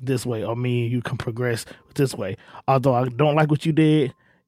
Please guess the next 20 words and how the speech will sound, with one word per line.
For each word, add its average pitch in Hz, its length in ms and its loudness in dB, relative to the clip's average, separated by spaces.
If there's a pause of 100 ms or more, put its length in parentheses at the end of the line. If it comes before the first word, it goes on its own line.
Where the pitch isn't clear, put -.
you 147 100 -2
got 135 200 2
a 123 40 -6
spe-, 156 320 -4
you 151 100 0
got 135 120 2
a 127 40 0
specific 160 560 2
set 165 240 4
of 147 80 -2
skills 165 460 4
that 123 360 -4
could 135 120 -4
be 127 100 -6
beneficial, 127 680 -2
<laughs> - 260 -18
could 170 200 4
be 131 100 0
beneficial." 120 600 -6 (680)
And, 139 520 4